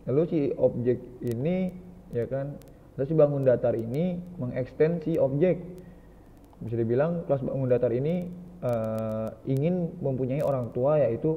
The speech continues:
objek. Nah, dari situ si bangun datar mewariskan apa yang sudah dipunyai oleh si objek. Nah, dari,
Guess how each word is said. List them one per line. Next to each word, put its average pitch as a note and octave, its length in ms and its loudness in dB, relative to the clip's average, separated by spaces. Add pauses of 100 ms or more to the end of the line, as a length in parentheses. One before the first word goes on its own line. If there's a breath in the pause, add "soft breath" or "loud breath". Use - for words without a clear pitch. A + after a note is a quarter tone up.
objek. D3+ 400 6 (640 loud breath)
Nah, A2 240 -4
dari A2+ 240 0
situ F#3 600 2 (360)
si C#3 80 2
bangun B2 280 4
datar A#2 220 4
mewariskan C3 680 0
apa A#2 240 0
yang C#3 160 2
sudah B2 240 -2
dipunyai C3 1400 -2
oleh B2+ 260 4
si - 100 -4
objek. A#2+ 400 2 (680)
Nah, G#2+ 220 -8
dari, G#2+ 180 -6